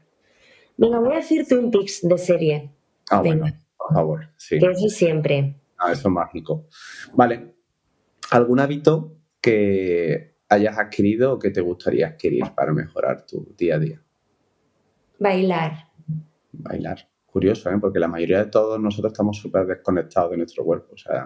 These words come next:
Speaker 2: yo me pongo a
Speaker 1: Y es
Speaker 2: bailar
Speaker 1: tan
Speaker 2: y
Speaker 1: importante, tanto.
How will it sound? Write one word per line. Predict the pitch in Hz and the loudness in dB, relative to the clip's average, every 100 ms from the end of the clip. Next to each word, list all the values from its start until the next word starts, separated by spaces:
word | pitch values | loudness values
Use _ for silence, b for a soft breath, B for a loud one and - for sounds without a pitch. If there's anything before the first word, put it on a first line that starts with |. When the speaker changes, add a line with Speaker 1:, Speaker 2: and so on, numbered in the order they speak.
| 85 | -4
Speaker 2:
yo | 85 | -2
me | 87 | 0
pongo | 98 98 | 2 2
a | |
Speaker 1:
Y | |
es | |
Speaker 2:
bailar | - - | 2 4
Speaker 1:
tan | - | 4
Speaker 2:
y | 453 | 2
Speaker 1:
importante, | 453 202 175 175 180 190 190 214 262 - - | 0 0 0 0 0 0 0 -2 -4 -10 -6
tanto. | 175 175 170 196 - | -4 -2 -4 -4 -6